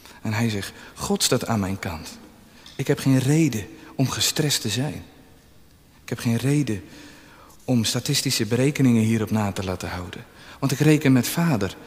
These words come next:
dan is iedere som opgelost." Dit moeten we leren.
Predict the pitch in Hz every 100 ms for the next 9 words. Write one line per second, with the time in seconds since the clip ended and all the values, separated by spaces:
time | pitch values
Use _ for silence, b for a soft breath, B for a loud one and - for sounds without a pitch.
0 | B 123 127 - 160 131 117 - 156 120
1 | 92 - B B - 175 - 110 87 -
2 | - - - - - _ - _ _ -
3 | _ - B B B B B - 170 -
4 | 185 170 143 120 117 101